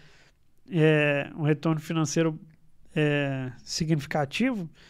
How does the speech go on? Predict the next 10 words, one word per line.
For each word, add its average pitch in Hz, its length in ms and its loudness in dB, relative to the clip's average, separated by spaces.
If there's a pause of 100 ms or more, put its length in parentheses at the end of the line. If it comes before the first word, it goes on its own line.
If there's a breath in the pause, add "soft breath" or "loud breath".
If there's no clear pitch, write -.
(960 soft breath)
foi 196 960 2
um, 196 180 -8 (280)
o 160 60 -4
que 180 100 0
a - 20 4
gente 165 240 0
fez 165 580 0
investindo 160 720 -2
seis 175 400 4
mil 175 360 0